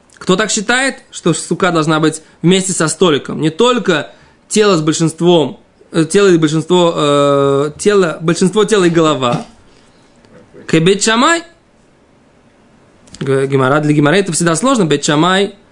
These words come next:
э, э, всегда у нас Аллаха как Бейт Гилель.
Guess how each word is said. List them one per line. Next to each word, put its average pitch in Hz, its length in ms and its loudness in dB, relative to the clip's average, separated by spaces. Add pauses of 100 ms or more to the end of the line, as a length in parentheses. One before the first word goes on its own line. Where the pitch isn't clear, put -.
(280)
э, 139 760 0 (440)
э, 151 260 0
всегда 156 480 -2
у 175 40 2
нас 170 180 0
Аллаха 147 240 0
как 156 140 -6
Бейт 180 160 0
Гилель. 233 400 -2